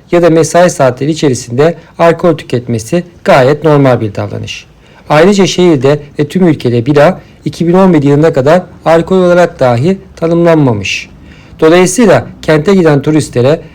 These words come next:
bu durumu yadırgamaması ve eğer seviyorsa lezzetli içkilerin tadına bakması önerilmekte. Saint Petersburg, Batı Avrupa kentleri örnek alınarak inşa edilmiş.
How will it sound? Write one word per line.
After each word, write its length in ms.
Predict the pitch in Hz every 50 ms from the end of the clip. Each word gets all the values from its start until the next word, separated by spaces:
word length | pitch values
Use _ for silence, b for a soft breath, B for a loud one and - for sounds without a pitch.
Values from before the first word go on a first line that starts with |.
| B B B -
bu 80 | 180 165
durumu 260 | 185 175 165 151 143
yadırgamaması 880 | 139 139 131 139 131 131 151 160 175 175 170 151 - - 190 196 190 B B B B -
ve 60 | - 151
eğer 220 | 160 165 156 135
seviyorsa 800 | 120 - - 165 170 170 151 131 113 - - 156 156 165 160 B B B B 180
lezzetli 420 | 170 165 147 147 139 143 - 143
içkilerin 540 | 117 - - - 117 117 113 139 160 170 160 - - -
tadına 340 | - 151 143 139 131 120 110
bakması 600 | 117 107 110 113 117 104 - - 160 160 147 160 - - -
önerilmekte. 720 | 143 135 131 117 117 113 110 107 101 - - - 117 101 - - - - - - - _ _ - - - - _ _ - - - _ _ _ _ _ _ - _ _ b b b b b b b b b b -
Saint 240 | - 180 190 196
Petersburg, 580 | 196 247 247 254 220 180 - - - 190 220 214 - - - _ _ -
Batı 220 | 190 180 175 - 202
Avrupa 400 | 190 190 202 202 196 180 165 151
kentleri 440 | - 160 156 147 147 - 160 170 190
örnek 480 | 220 277 214 180 180 180 180 180 -
alınarak 420 | 180 175 175 180 170 160 147 - 127
inşa 300 | 120 - - 117 107 107
edilmiş. 540 | 104 104 101 101 98 - - - - -